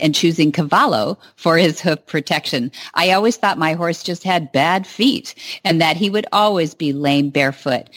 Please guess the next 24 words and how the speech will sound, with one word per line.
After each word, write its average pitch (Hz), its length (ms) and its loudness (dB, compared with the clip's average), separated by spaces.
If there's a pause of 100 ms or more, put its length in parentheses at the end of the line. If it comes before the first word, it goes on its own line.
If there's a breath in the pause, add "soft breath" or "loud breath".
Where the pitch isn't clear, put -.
(140)
until 220 260 2
I 214 100 4
realized 208 600 0
that 214 220 0
I 226 180 2
was 285 180 2
enabling 190 540 0
that 185 200 0
dependency. 202 760 0 (340 loud breath)
By 226 180 4
allowing 240 500 4
his 269 240 2
feet 240 260 -2
to 202 120 -4
adapt 185 600 0
back 202 360 0
to 285 100 -2
the 269 100 -2
way 254 240 0
that 226 220 -6
they 196 120 -2
were 196 200 -2
naturally 190 560 0
intended, 143 580 0